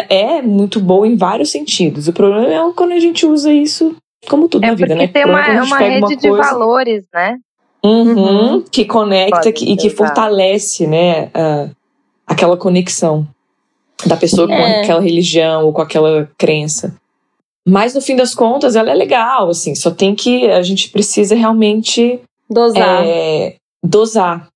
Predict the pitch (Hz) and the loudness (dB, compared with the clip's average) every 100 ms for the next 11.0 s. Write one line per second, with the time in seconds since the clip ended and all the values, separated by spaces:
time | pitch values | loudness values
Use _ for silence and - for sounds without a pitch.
0 | _ 190 175 175 - 202 190 175 170 165 | _ -2 -2 -4 -2 -2 0 -2 0 0
1 | 185 - 180 180 - - _ _ 233 254 | -2 0 -2 0 -6 -6 _ _ 0 2
2 | 247 247 285 311 - - 370 359 359 403 | 2 2 0 0 0 0 -2 0 0 2
3 | 415 339 294 254 277 339 254 233 240 262 | 2 4 2 2 2 2 2 2 2 0
4 | 277 277 294 285 269 262 262 262 240 - | 0 0 -2 0 0 0 -2 -2 -2 0
5 | 233 233 254 220 208 226 - 247 226 220 | 0 2 2 0 -2 -6 -2 0 0 -2
6 | - - _ - 214 214 214 208 - 226 | -8 -20 _ -2 2 2 2 0 0 -2
7 | 233 262 - 269 277 - 302 285 269 233 | 0 -4 -2 -2 -2 0 0 2 2 2
8 | 208 110 - - _ _ - 220 254 254 | 2 0 -6 -14 _ _ -4 0 2 0
9 | - 240 240 254 320 294 - 240 214 208 | 0 -2 0 -2 0 -4 -2 -2 0 0
10 | 247 277 294 - 294 269 - - 285 262 | 2 2 0 -2 -4 -4 -12 -2 -2 -2